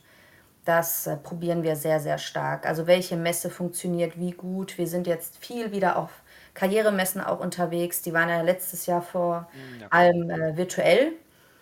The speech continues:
Speaker 1: Leider. <laughs> Es ging ja nicht anders. Und jetzt kommen aber auch wieder einige Veranstaltungen, zumindest ist es in Planung,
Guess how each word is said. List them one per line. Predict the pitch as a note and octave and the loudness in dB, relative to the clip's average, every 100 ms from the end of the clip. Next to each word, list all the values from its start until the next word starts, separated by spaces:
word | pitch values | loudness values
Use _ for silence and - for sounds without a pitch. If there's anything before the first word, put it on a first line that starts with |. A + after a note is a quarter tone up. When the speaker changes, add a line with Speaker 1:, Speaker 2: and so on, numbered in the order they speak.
| - - _ _ _ | -18 -18 _ _ _
Speaker 1:
Leider. | F3 F3 G3 A#3 C4+ D#4 - - | 0 4 6 6 4 0 -8 -6
<laughs> | G3 - | -6 -6
Es | - - | -16 -12
ging | G3 | -8
ja | G3 G3 | -6 -6
nicht | G3+ - | -8 -8
anders. | G3 G#3 G#3+ - - - - | -8 -8 -10 -14 -20 -20 -14
Und | - F#3+ F3+ | -2 0 2
jetzt | F#3 F#3 - - | 0 -2 -8 0
kommen | F#3+ F#3+ | 2 2
aber | F3+ | 2
auch | D#3+ F3+ | 0 0
wieder | F3 - | -2 0
einige | E3+ F3+ F3+ | -2 -2 -4
Veranstaltungen, | - E3 F3 - E3+ F3 E3+ | -4 -4 -4 -2 -2 -2 -6
zumindest | E3+ E3+ E3+ E3+ | -4 -4 -4 -6
ist | E3 | -10
es | - | -8
in | F3 | -8
Planung, | - E3+ E3 E3+ E3+ | -6 -4 -4 -4 -6